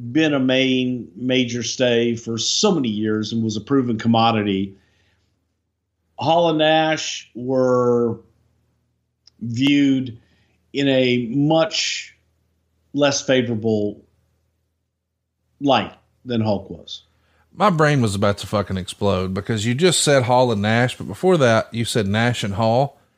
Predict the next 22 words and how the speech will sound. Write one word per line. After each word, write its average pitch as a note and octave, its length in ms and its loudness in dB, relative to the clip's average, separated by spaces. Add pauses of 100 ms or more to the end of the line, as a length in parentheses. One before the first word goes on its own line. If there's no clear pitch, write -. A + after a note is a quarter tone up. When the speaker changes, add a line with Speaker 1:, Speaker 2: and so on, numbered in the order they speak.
(320)
Speaker 2:
And C3+ 80 -10
that A#3 160 2
just F#3 180 -2
feels A2 240 0
weird, G2 340 0
like E2 180 -6
saying G#2+ 260 -2
dad G#2+ 300 2
and F#2 100 -2
mom G#2 380 0
or C2+ 60 -8
pepper G#2+ 400 -2
and F2+ 100 -8
salt - 540 0
or F2 80 -20
chairs A2 380 0
and F#2 120 -2
table. G#2+ 520 -2 (640)
I - 40 -12
mean, A#2 140 0
I, B2+ 140 0
I, C3+ 160 -2